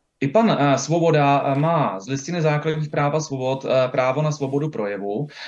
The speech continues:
eh, s tím, že to, že je voják, eh, znamená, že za určitých okolností, eh, se na něj mohou vztahovat, eh, omezení, eh, která vyplývají z předpisů o ozbrojených silách. Ale já v tento moment nenalézám žádný předpis, který by byl aktivován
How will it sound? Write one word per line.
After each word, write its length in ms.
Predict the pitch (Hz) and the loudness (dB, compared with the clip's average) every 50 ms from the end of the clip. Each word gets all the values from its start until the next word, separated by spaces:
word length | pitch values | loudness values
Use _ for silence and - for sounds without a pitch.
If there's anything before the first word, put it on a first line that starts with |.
| - - | -4 0
eh, 320 | 110 120 120 123 123 123 120 | 2 4 4 6 4 4 2
s 120 | - - | 0 -2
tím, 280 | - 147 156 160 160 143 | -2 0 2 4 4 4
že 360 | 139 156 139 107 - - - - _ - - - - | 4 4 2 2 0 -2 -6 -14 _ -20 -20 -18 -6
to, 140 | - 117 110 104 | -4 -4 -4 -2
že 100 | - 135 | -2 0
je 120 | 135 139 120 | 0 0 0
voják, 540 | 107 101 98 101 104 117 127 139 139 - - - - - | 0 -2 -4 -4 -2 0 0 -2 -2 -4 -8 -18 -12 -6
eh, 120 | 117 117 113 | -4 -2 -2
znamená, 440 | 113 120 127 131 135 135 131 135 139 | -2 -2 -2 0 0 0 0 0 0
že 120 | 135 135 | 0 2
za 100 | 135 127 | 2 2
určitých 420 | 131 139 139 - 147 139 147 139 | 0 0 0 0 0 0 0 0
okolností, 800 | 127 120 120 135 135 135 131 127 123 - - 135 131 135 135 131 | 0 0 -2 -2 -2 -2 -2 -4 -6 -8 -8 -6 -4 -4 -2 0
eh, 240 | 127 127 123 123 120 | 0 0 0 0 -2
se 120 | 117 131 131 | -4 -4 -4
na 100 | 127 127 | -4 -4
něj 140 | 131 131 | -4 -4
mohou 220 | 131 123 123 139 135 | -4 -2 -2 -2 -2
vztahovat, 580 | 139 - 123 117 120 127 123 131 127 123 - | -2 -2 -2 0 0 2 2 2 2 2 0
eh, 280 | 123 120 120 120 117 113 | 0 2 2 2 2 2
omezení, 600 | 117 139 135 139 135 127 127 131 127 127 120 117 117 - - - | 2 2 2 2 0 0 -2 -4 -4 -4 -6 -8 -10 -10 -12 -6
eh, 180 | - 117 117 117 117 | -2 0 0 0 0
která 240 | - 131 127 127 127 | -2 -2 -2 0 0
vyplývají 440 | 120 117 117 - 120 117 123 127 127 | -2 -2 -4 -4 -4 -2 -2 -4 -4
z 60 | 123 | -4
předpisů 440 | - 123 110 - 131 123 - 139 120 | -6 -6 -6 -6 -8 -6 -4 -2 0
o 40 | 120 | 0
ozbrojených 480 | 117 107 107 123 127 131 135 131 - | 0 0 0 0 0 0 0 -2 -2
silách. 340 | - 143 127 101 87 - - - - - - - | -2 -2 0 0 -2 -4 -8 -14 -16 -16 -6 -2
Ale 120 | 123 127 | 0 2
já 140 | 135 139 131 | 2 2 0
v 80 | - - | 0 -2
tento 280 | 131 127 143 147 202 | 0 2 2 2 2
moment 320 | 180 165 160 165 170 143 139 | 2 0 2 2 0 2 2
nenalézám 720 | 135 135 151 160 160 160 160 151 139 170 156 123 98 - - _ - | 2 2 2 2 2 2 0 0 0 0 -2 -2 -4 -6 -10 _ -14
žádný 480 | 101 101 131 131 127 127 123 151 190 185 | -8 -4 -2 0 0 0 -2 -4 -6 -6
předpis, 420 | - 147 135 - - 135 131 - | -6 -6 -8 -4 -4 -4 -4 -4
který 240 | - - 139 139 139 | -6 -2 0 0 2
by 100 | 135 143 | 2 2
byl 160 | 143 156 151 - | 4 4 2 2
aktivován 800 | 147 - - - 143 135 135 127 123 117 117 113 110 117 139 | -2 -4 0 0 2 2 2 2 2 2 2 2 0 -2 -4